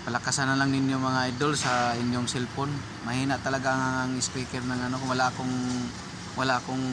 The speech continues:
ano, wala akong microphone. Yan ang totoo, mga idol. Nung bumaba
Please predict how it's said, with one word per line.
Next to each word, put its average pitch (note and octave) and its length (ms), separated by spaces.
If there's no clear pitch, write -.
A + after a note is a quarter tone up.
ano, C#3+ 160
wala A#2+ 160
akong A2+ 180
microphone. B2 480
Yan F3 160
ang E3 100
totoo, C3+ 320
mga A2+ 320
idol. G#2 220
Nung B2+ 220
bumaba C#3+ 420